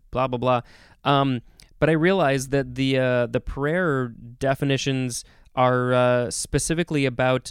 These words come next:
the beads on a rosary. Um, you know, it went from prayer, and then they called the beads beads. I don't know. Anyway,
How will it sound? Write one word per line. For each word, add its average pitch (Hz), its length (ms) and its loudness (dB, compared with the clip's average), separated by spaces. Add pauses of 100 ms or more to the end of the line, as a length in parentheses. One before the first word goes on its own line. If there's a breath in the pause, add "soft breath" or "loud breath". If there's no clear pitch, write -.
the 120 240 -8
beads 143 420 0
on 147 120 0
a 135 80 -4
rosary. 120 720 -2 (480 soft breath)
Um, 107 680 -4 (640)
you 127 100 -2
know, 120 140 2
it 117 80 -2
went 143 220 0
from 127 400 -2
prayer, 135 720 0
and 117 160 -4
then 123 160 -2
they 117 260 -2 (160)
called 120 280 -2
the 113 60 -4
beads 120 540 -4 (560)
beads. 113 560 -6 (240)
I 139 80 -4
don't 113 100 -2
know. 92 140 -8 (260 loud breath)
Anyway, 107 360 -2